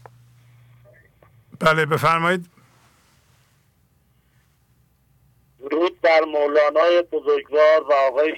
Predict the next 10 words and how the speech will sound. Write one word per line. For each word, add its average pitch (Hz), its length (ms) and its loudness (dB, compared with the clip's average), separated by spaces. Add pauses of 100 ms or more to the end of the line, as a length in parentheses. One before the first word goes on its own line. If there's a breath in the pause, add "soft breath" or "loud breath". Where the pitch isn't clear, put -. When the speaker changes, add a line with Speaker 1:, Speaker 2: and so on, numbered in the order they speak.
Speaker 2:
شهبازی 123 520 -4
عزیز. 123 500 -6
از - 360 -20
Speaker 1:
خواهش. 127 280 -8
Speaker 2:
همدان 131 420 -4
مزاحمتان 117 680 -8
می‌شم. 110 240 -20 (320)
Speaker 1:
خواهش 127 440 -6
می‌کنم، 160 500 -4 (280)
بفرمایید. 170 520 -2